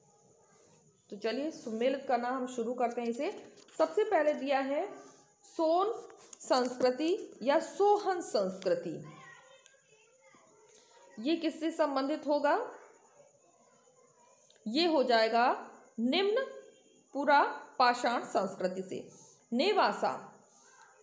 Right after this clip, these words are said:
नेवासा हो जाएगा मध्य पाषाण संस्कृति से। बागौर, बागौर करेंगे उच्च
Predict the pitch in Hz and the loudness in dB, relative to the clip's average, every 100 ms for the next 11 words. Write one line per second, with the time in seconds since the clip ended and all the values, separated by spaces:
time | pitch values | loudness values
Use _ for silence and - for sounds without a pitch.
0 | _ - 240 302 294 277 311 320 269 277 | _ -2 0 4 4 4 4 4 4 2
1 | 269 269 285 403 - - - - - - | 4 4 4 0 -10 -18 -18 -18 -20 -20
2 | - - _ _ _ - - 247 302 262 | -20 -20 _ _ _ -16 -6 2 4 4
3 | 233 294 320 494 - - - _ _ _ | 0 2 4 2 -6 -18 -20 _ _ _
4 | 247 254 254 240 247 247 202 - 262 262 | 2 2 2 0 0 -2 -2 0 0 0
5 | 320 320 330 - - _ - 190 247 320 | -2 -2 -2 -6 -16 _ -14 0 4 4
6 | 302 285 262 302 - - - - _ _ | 4 6 6 4 -2 -14 -20 -20 _ _
7 | _ _ _ _ _ _ _ 196 247 294 | _ _ _ _ _ _ _ 0 2 6
8 | 254 247 254 240 247 254 320 - - - | 4 4 2 0 0 -2 -4 -6 -10 -2
9 | 370 - - | -2 -2 0